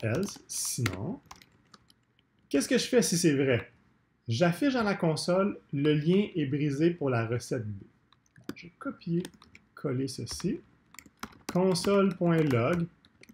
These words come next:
le lien est brisé pour la recette B. Sinon, si le lien n'est pas brisé, je vais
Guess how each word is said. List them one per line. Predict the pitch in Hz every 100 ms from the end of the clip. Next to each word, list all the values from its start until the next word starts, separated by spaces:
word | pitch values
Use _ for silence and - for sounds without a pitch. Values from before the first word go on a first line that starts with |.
| - - _ _
le | 123 143 170
lien | 165 147 165 170 170 - -
est | 151 127
brisé | 123 127 139 123 131 143
pour | 143 131 123
la | 107
recette | 104 107 - 120 120 _ _
B. | 104 98 110 101 101 185 - _ _ _ _ _ _
Sinon, | - - - 175 117 113 - _ _ _ _
si | - 160
le | 143
lien | 143
n'est | 147 123
pas | 135
brisé, | 123 120 104 113 175
je |
vais | 131